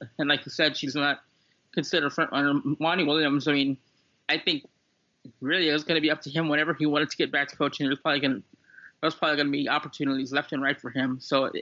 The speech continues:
you know, if, if he's, if he wants to do that and then leave,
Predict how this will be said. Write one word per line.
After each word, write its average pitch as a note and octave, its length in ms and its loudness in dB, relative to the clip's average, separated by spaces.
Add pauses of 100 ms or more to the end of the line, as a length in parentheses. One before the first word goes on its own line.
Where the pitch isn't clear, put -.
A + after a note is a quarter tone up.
(100)
you C#3 100 4
know, C3 100 4
if, B2 200 2 (120)
if C#3+ 200 2
he's, C3+ 560 0 (760)
if D#3+ 140 2
he G3+ 60 2
wants E3+ 180 2
to D3+ 60 4
do D3+ 200 0
that D3+ 160 0
and C3 100 -2
then C#3+ 180 2
leave, C#3 300 0